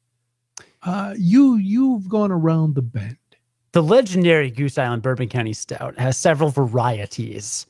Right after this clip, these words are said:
Speaker 1: Seven
Speaker 2: Mm-hmm.
Speaker 1: vari-, seven varietals in all.
Speaker 2: Mm-hmm.
Speaker 1: This year.
Speaker 2: This, this year, three in particular are rare slash expensive. Proprietor's Blend, Birthday, and Anniversary.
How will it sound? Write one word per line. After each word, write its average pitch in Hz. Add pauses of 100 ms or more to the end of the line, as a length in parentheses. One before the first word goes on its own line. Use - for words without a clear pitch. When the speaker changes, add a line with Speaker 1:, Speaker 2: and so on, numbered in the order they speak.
(340)
Speaker 1:
Seven -
Speaker 2:
Mm-hmm. 170
Speaker 1:
vari-, 180 (140)
seven 269
varietals 143
in 104
all. 95 (200)
Speaker 2:
Mm-hmm. 151 (280)
Speaker 1:
This 170
year. 247
Speaker 2:
This, 349 (160)
this 196
year, 175 (260)
three 233
in 233
particular 156
are 139
rare 139
slash 127
expensive. - (920)
Proprietor's 156
Blend, 151 (160)
Birthday, 160
and 139
Anniversary. 120